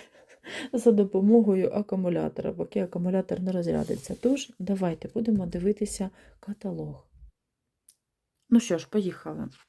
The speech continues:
Каталог виглядає ось так. В минулому відео ми роздивлялися ось цю водичку. Я сподіваюсь, далі воно не буде так віддзеркалювати. О, мені здається, що так краще буде. Ну що, перше, водичка.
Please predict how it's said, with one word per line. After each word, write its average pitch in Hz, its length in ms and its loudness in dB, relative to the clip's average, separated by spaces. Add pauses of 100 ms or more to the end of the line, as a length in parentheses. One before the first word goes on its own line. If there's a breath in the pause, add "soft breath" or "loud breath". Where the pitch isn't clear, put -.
(200)
Каталог 233 540 2
виглядає 170 420 -2
ось 165 100 -4
так. 311 360 -6
В 202 40 -6
минулому 175 480 -4
відео 160 320 -6
ми 160 140 -6
роздивлялися 160 720 -6
ось 170 100 -10
цю - 160 -6
водичку. 220 580 -4 (480 loud breath)
Я 202 100 0
сподіваюсь, 175 560 -6
далі 175 300 -4
воно 165 220 -6
не 165 120 -6
буде 262 280 0
так 247 320 -4 (180)
віддзеркалювати. 220 1200 2 (680)
О, 160 120 -6 (160)
мені 175 260 -4 (300)
здається, 180 320 -10
що - 140 -14
так 170 120 -12
краще 151 480 -10
буде. - 120 -8 (540 loud breath)
Ну 247 80 12
що, 214 160 2
перше, - 460 0 (280)
водичка. 196 640 0